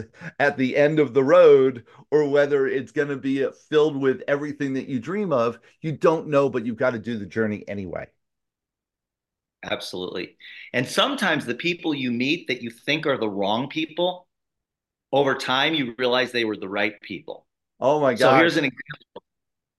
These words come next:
Speaker 2: I was, uh, in my twenties. This guy to this, I mean, he's gone. He's long gone, I'm sure. But this guy, when I met him, he was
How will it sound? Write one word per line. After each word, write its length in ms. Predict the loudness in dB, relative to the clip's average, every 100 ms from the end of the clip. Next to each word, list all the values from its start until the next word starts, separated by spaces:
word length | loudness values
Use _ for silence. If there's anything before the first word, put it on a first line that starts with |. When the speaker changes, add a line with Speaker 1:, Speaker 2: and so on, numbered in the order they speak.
| _ _ _ -4
Speaker 2:
I 160 | 0 4
was, 420 | 4 2 -6 -4
uh, 160 | -2 0
in 120 | 0
my 120 | -2
twenties. 720 | -2 -2 -2 -2 -6 -12 -20 _ _ _
This 220 | 0 0
guy 400 | 0 0 2 0 -4
to 100 | -6
this, 320 | -4 -4 -4 -4
I 60 | -2
mean, 120 | -2
he's 120 | -2
gone. 340 | 0 2 2
He's 180 | -2 -4
long 260 | -2 -2 -2
gone, 260 | -4 -6
I'm 80 | -8
sure. 420 | -8 -6 -6 -8 _ _ _ _ _ _ -4
But 180 | -2 0
this 220 | -2 -2
guy, 640 | -2 2 2 2 0 -4 -8
when 200 | -4 -2
I 100 | 0
met 280 | 0 2
him, 340 | 2 0 -4 -10 _
he 200 | -6 -2
was 440 | 0 0 -2 -12